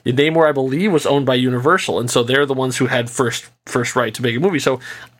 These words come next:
I wouldn't think it would be Namor because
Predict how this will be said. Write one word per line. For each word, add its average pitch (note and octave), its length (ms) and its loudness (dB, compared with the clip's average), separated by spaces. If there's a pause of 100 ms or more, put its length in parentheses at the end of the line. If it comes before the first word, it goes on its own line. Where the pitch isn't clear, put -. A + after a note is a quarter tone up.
(120)
I E3+ 140 0
wouldn't C4+ 340 -2
think A#3+ 180 2
it A3 40 2
would E3+ 100 0
be F3 160 -2
Namor C4 540 2
because D#3+ 580 0